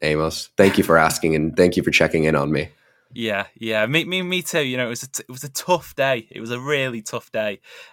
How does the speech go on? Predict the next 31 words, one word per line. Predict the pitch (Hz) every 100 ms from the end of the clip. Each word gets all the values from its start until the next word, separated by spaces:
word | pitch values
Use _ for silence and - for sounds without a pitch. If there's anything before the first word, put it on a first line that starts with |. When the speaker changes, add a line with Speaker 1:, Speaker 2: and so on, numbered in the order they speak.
| -
Speaker 2:
arriving | 123 127 127 120 113
at | - -
the | 113
stadium. | - 113 107 110 107 104 - - - _
You | 113
know, | 107 107 104 _ _ - _ _ _
usual, | 120 131 135 131 131 127 131 - - - - - -
just | 123 -
sadness | - - 135 135 135 135 - -
all | - 131 120
around. | 117 123 131 131 135 - _ _ -
Nobody | 131 135 135
being | 131 135 131
able | 123 123 123
to, | - 127 107
to | - 123
find | - 135 123
any | 131 123
joy. | 107 127 127
The | 123
goals | 110 127 127 120
go | 127 120
in, | 120 127
just | - 110 -
groans, | 101 110 110 117 120 127 - -
or, | 120 _
you | - 104 110
know, |
nasty | 107 113 123 - - 113
groan. | 113 107 101
Oh, | 95 90